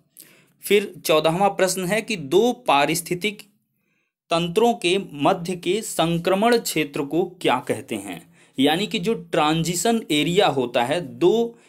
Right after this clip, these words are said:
इकोसिस्टम के बीच का, उसको कह-, क्या कहा जाता है? इकोटोन कहा जाता है।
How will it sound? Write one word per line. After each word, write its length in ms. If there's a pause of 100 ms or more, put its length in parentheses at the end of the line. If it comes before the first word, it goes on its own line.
(140)
इकोसिस्टम 760
के 200
बीच 480
का, 280 (180)
उसको 300
कह-, 240
क्या 300
कहा 240
जाता 320
है? 220 (320)
इकोटोन 680
कहा 240
जाता 340
है। 300